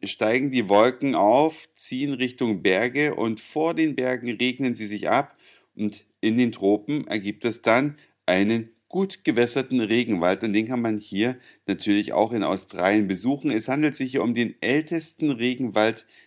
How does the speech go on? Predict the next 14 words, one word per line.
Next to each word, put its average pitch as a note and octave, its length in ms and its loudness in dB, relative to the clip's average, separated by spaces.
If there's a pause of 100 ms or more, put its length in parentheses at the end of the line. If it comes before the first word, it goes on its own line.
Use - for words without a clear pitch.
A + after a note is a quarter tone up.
(140)
der G2 120 4
Erde F2+ 540 2
und A#2+ 680 0 (220)
idealerweise C3 960 2 (280)
nimmt B2+ 280 2
man A#2+ 180 4
sich, A#2+ 400 -4
wenn F#2+ 240 2
man, F#2+ 560 2
sagen F#2+ 240 -2
wir F#2+ 80 0
mal, F2+ 180 0
eher G#2+ 280 4
so G2 360 2